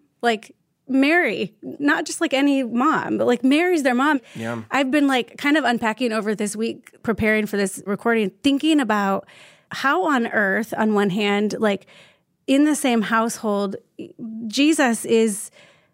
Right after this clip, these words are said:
Speaker 1: very clearly different. And, like,
Speaker 2: Yeah.
Speaker 1: we've got his birth story, which obviously wasn't recorded at the time. We know that. We know actually that the book of James was written before any of the Gospels were written. So that's a whole thing.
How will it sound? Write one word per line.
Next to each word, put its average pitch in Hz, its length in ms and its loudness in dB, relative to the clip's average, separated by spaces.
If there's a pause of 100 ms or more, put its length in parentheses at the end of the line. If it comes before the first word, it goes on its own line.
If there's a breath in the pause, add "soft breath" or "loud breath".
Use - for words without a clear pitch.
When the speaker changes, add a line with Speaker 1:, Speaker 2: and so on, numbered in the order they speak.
(160)
Speaker 1:
very 285 280 2
clearly 277 440 2
different. 202 560 -4 (120)
And, 233 280 2
like, 226 280 -2
Speaker 2:
Yeah. 117 160 -10 (840 soft breath)
Speaker 1:
we've 285 260 2
got 277 240 0
his 277 180 -2
birth 262 240 0
story, 226 240 0
which 226 140 0
obviously 254 340 0
wasn't 240 180 2
recorded 233 420 0
at 208 80 -4
the 208 80 -4
time. 202 340 0
We 226 120 4
know 226 180 4
that. 208 180 0
We 262 80 4
know 294 140 4
actually 254 380 -2
that 214 80 -6
the 220 100 -2
book 214 180 -6
of 233 80 0
James 220 340 2
was 208 140 2
written 208 260 -2
before 208 300 -2
any 240 200 2
of 233 60 -2
the 233 60 -2
Gospels 220 500 -2
were 185 120 -2
written. 185 340 -4
So 202 140 -2
that's 226 200 0
a 214 60 0
whole 185 180 -4
thing. 185 320 -6